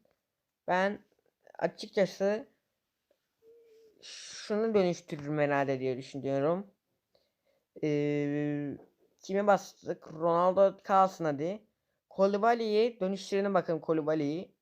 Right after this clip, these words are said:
Ya da Van Dijk'ı dönüştürelim. Van Dijk işe yaramıyor zaten. Hmm, kilitliymiş diyor. O zaman Van Dijk'ın bir kilidini açalım.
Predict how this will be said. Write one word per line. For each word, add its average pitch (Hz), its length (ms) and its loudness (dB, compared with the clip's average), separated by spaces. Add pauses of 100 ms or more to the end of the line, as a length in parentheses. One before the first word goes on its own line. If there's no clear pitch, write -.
Ya 175 120 0
da 208 240 2 (360)
Van 190 220 6
Dijk'ı 214 280 4
dönüştürelim. 160 420 0
Van 165 200 2
Dijk 170 200 0
işe 185 260 -6
yaramıyor 175 360 2
zaten. 165 460 -2 (180)
Hmm, 143 460 -4
kilitliymiş 151 800 -6
diyor. 156 300 -2 (1300)
O - 20 -20
zaman 185 260 4
Van 190 200 6
Dijk'ın 208 360 0
bir 214 80 -8
kilidini 208 360 -4
açalım. 214 440 -2